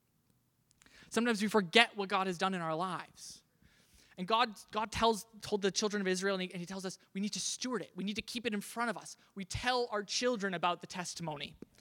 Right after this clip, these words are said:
In Joshua four, they cross over the Jordan River before they go to take Jericho. And when they cross over, they send the ark through, and the ark stands in the middle, and the water dries up.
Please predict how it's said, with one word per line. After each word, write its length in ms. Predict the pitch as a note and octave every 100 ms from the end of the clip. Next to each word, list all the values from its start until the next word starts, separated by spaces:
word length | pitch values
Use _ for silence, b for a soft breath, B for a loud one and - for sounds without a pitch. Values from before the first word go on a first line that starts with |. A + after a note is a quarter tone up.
| B B B B B B _ _ -
In 140 | G3+
Joshua 440 | G#3 A#3 - A3
four, 480 | G3+ - B3 C#4 A#3
they 100 | G3
cross 320 | F#3 A3 G#3+
over 180 | A3+ G#3
the 80 | G3
Jordan 360 | F#3+ G#3 G3+ F#3
River 380 | A3 F3+ D3 - _
before 280 | F3+ - G3+
they 300 | G3 F#3+ G3 - F#3+
go 240 | F#3 F#3+
to 120 | F3+
take 160 | G3+ F3
Jericho. 500 | F#3 G3 F#3 D3+ C#3 _ b b -
And 80 | F#3
when 80 |
they 60 | G3+
cross 280 | - A3+ -
over, 400 | C4 A#3 F3+ F3+ - _ b b -
they 80 | F#3
send 220 | A3+ A#3
the 60 |
ark 220 | G#3+ A3+ -
through, 160 | G3
and 60 | F#3+
the 60 |
ark 140 | G3+ G#3
stands 260 | G#3+ G3
in 60 | G3
the 40 |
middle, 160 | G3 G3
and 100 | F3
the 100 | F#3+ E3
water 300 | F3+ G3+ G#3+
dries 360 | F#3+ F#3+ F3+ E3+
up. 260 | E3 -